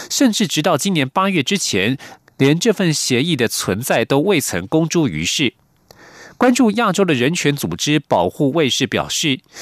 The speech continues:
除了与瑞士当局合作的部分之外，瑞士政府不能监督中国特工的行动，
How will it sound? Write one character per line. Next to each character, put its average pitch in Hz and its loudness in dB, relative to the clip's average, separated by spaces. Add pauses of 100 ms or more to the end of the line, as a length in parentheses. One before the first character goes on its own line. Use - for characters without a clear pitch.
(180)
除 - 0
了 220 4 (120)
与 117 2
瑞 185 0
士 151 -2
当 180 0
局 123 -2
合 107 0
作 160 0
的 131 2
部 139 0
分 113 -2
之 151 -2
外， 156 0 (340)
瑞 233 4
士 190 0
政 214 2
府 98 0
不 240 2
能 143 2
监 185 0
督 190 2
中 220 0
国 101 0
特 151 0
工 160 2
的 139 0
行 95 -4
动， 147 2